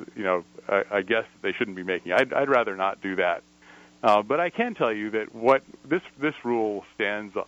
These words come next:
very solidly on the law. Uh, what the law intended E P A to do was to take a look at the, at the health hazards and the environmental hazards that would exist, uh, would still be coming out of the power plant after it met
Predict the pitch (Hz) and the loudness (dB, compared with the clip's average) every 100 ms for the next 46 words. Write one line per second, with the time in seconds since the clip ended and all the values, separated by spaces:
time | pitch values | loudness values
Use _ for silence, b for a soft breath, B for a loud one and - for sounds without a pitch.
0 | _ 117 101 120 131 98 - 101 98 90 | _ -18 -2 0 2 -2 0 2 4 0
1 | 80 85 80 85 82 87 85 82 - _ | -6 -6 -4 -4 -4 0 2 0 -6 _
2 | _ _ _ B B B _ 101 92 92 | _ _ _ B B B _ 0 4 4
3 | 92 92 - 143 - 131 139 180 180 170 | 2 -4 0 0 2 -2 0 0 0 -2
4 | 139 127 147 127 127 123 120 110 98 98 | -6 -2 -2 -2 -6 -2 -2 -2 -4 -4
5 | 95 87 107 - 135 113 104 117 113 - | -4 -8 -6 -4 -2 -2 0 0 -2 -4
6 | 101 87 87 - _ _ _ 110 110 98 | -2 -2 -2 -8 _ _ _ -4 -2 -2
7 | - 131 127 113 110 113 117 - 87 85 | 0 0 2 2 2 -4 -6 -12 -10 -8
8 | 90 92 101 95 90 92 98 95 90 92 | -2 2 2 2 0 2 0 -2 -6 -8
9 | 92 90 92 90 - _ _ _ 101 101 | -6 -4 -4 -6 -16 _ _ _ -8 -4
10 | 120 117 - - - - _ _ 95 90 | -4 -4 -10 -20 -20 -20 _ _ 0 4
11 | 90 90 80 - - 95 - 175 170 127 | 4 2 -2 -14 -10 -10 -4 -2 -2 -2
12 | 123 117 104 104 95 104 95 90 90 92 | -2 0 2 0 0 4 4 4 -2 -2
13 | 87 - 98 95 98 | -2 -2 -6 -2 -2